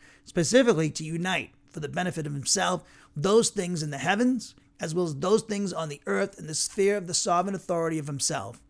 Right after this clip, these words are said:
because of whom each and every one of us has been claimed as a possession, because of having been predestinated according to the predetermined plan, namely the one who is causing each and every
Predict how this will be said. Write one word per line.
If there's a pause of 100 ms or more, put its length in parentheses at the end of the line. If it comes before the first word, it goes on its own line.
(360)
because
of
whom (440)
each
and
every
one
of
us
has
been
claimed
as
a
possession, (260)
because
of
having
been
predestinated (340)
according
to
the (120)
predetermined
plan, (400)
namely
the
one
who
is
causing
each
and
every